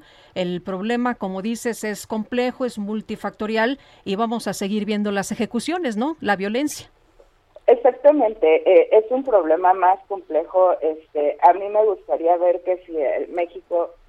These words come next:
Speaker 2: lleva al Consejo de Seguridad de la onu este tema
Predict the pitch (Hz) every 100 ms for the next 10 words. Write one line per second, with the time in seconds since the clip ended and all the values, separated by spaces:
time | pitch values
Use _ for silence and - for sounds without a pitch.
0 | - 190 202 196 160 156 151 156 175 170
1 | 165 165 170 147 143 147 151 151 170 156
2 | 143 151 156 160 160 _ _ _ 175 175
3 | - 185 - 170 175